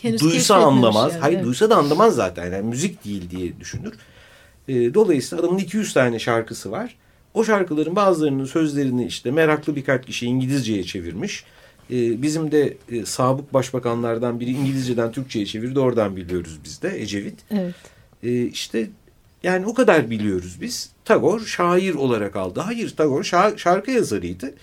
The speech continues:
Speaker 2: Ha, siz Nobel Komitesi olarak onun şarkılarını bilmediğiniz için şiirlerine verdiğinizi zannediyorsunuz. Aslında şarkılarına verdiniz. Dolayısıyla burada şaşacak bir şey de yok.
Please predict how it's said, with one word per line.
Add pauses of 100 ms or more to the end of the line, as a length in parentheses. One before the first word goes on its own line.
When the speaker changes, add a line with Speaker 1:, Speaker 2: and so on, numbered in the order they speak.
(540)
Speaker 2:
Ha,
siz
Nobel
Komitesi
olarak
onun
şarkılarını
bilmediğiniz
için
şiirlerine
verdiğinizi
zannediyorsunuz. (340)
Aslında
şarkılarına
verdiniz. (1040)
Dolayısıyla
burada
şaşacak
bir
şey
de
yok.